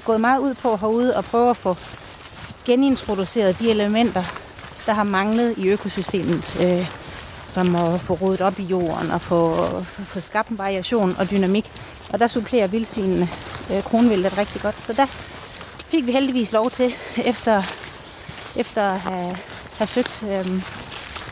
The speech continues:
og hentet nogle, øh, vildsvin op i Tofte Skov, som har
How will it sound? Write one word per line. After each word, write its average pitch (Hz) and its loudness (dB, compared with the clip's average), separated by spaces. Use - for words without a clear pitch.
og 196 0
hentet 220 2
nogle, 208 6
øh, 185 0
vildsvin 233 2
op 214 2
i 233 0
Tofte - -4
Skov, - 2
som 220 -4
har 220 0